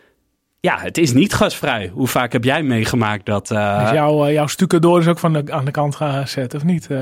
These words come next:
Speaker 1: Nou ja, bij wijze van spreken zou dat, eh, zou dat wel gebeuren.
Speaker 2: Ja. Nou ja, wat, wat ik echt, ehm,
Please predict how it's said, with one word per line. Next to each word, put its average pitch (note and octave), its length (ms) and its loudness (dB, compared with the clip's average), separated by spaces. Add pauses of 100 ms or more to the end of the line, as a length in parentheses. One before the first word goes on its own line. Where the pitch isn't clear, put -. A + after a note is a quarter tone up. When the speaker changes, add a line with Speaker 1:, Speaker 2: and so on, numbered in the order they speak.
(140)
Speaker 1:
Nou D#3+ 180 2
ja, C#3+ 200 2
bij A#2+ 140 2
wijze C3 240 0
van B2 100 2
spreken C#3 540 2
zou A#2+ 260 2
dat, A#2 300 0
eh, A#2 500 2
zou B2 260 2
dat A#2+ 180 2
wel C#3 220 4
gebeuren. C3 640 2
Speaker 2:
Ja. G#2 80 2
Nou F3 120 2
ja, F#3 200 0
wat, G3 240 0
wat G3+ 160 0
ik G#3 120 0
echt, G#3 400 -2
ehm, D#3+ 600 2